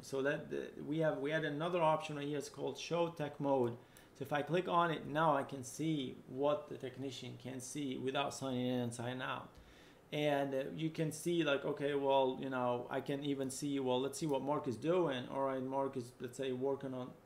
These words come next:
he, is, he finished this car, but he hasn't started in this car, so I know what's going on here. He didn't enter the mileage on this car right here. And, uh, I still can open it just like usual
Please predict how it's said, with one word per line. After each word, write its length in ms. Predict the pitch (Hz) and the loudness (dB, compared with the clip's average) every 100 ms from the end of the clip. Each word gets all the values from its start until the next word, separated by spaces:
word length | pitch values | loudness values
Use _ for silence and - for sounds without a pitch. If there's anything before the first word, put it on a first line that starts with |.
| 139 | -18
he, 80 | 143 - | -16 -12
is, 640 | 147 - - - 147 127 - | -12 -12 -16 -14 -12 -14 -2
he 140 | 147 | -2
finished 460 | 139 165 170 160 - | 2 2 2 0 -2
this 160 | 160 | -4
car, 480 | - 170 156 151 147 - - - - | -2 4 8 8 6 -2 -16 -20 -6
but 100 | 131 | -2
he 80 | 147 | 0
hasn't 220 | 139 143 | 0 -2
started 360 | - 147 147 143 | 0 2 2 0
in 100 | 143 | -4
this 140 | 135 | -6
car, 240 | 151 147 | -2 -2
so 120 | 139 139 | 0 -2
I 60 | |
know 160 | 147 139 | 0 0
what's 180 | 135 - | 0 -2
going 220 | 143 139 | -2 0
on 220 | 135 135 | 0 -2
here. 280 | 139 135 131 | 0 2 2
He 140 | 123 131 | 0 -2
didn't 220 | 143 143 | 0 -2
enter 260 | 135 139 135 | -2 -4 -4
the 100 | 139 | -2
mileage 460 | 139 139 143 139 135 | 0 2 2 0 -4
on 220 | 131 135 | -4 -2
this 180 | 139 - | -2 -4
car 360 | 147 143 139 | -2 0 2
right 180 | 135 135 | 0 -2
here. 400 | 135 147 135 127 - - - - - - | -2 0 2 0 -6 -20 -20 -20 -20 -6
And, 420 | 127 127 123 127 | -2 0 0 0
uh, 160 | 123 107 - | 0 0 -2
I 100 | 139 | -2
still 240 | - 175 | 0 0
can 180 | 170 156 | 0 0
open 380 | 151 143 147 143 | 0 0 -2 -4
it 220 | 147 - | -6 -8
just 240 | 135 123 | -8 -8
like 220 | 139 123 | -10 -8
usual 460 | 139 135 131 127 | -8 -6 -6 -6